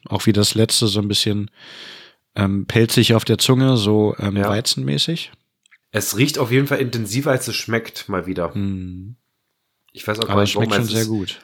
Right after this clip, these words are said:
Speaker 2: es schmeckt schon sehr gut, aber es hat auch nicht, ähm, ich fand, ich hab jetzt gedacht, es ist übelst, äh, herb, aber es ist gar nicht herb. Es ist
Speaker 1: Nee,
Speaker 2: eher
Speaker 1: nee.
Speaker 2: so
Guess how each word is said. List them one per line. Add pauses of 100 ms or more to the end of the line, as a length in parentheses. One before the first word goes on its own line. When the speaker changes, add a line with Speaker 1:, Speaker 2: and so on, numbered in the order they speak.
(400)
Speaker 2:
es
schmeckt
schon
sehr
gut,
aber
es
hat
auch
nicht,
ähm,
ich
fand, (100)
ich
hab
jetzt
gedacht,
es
ist
übelst,
äh,
herb, (320)
aber
es
ist
gar
nicht
herb. (220)
Es
ist
Speaker 1:
Nee,
Speaker 2:
eher
Speaker 1:
nee.
Speaker 2:
so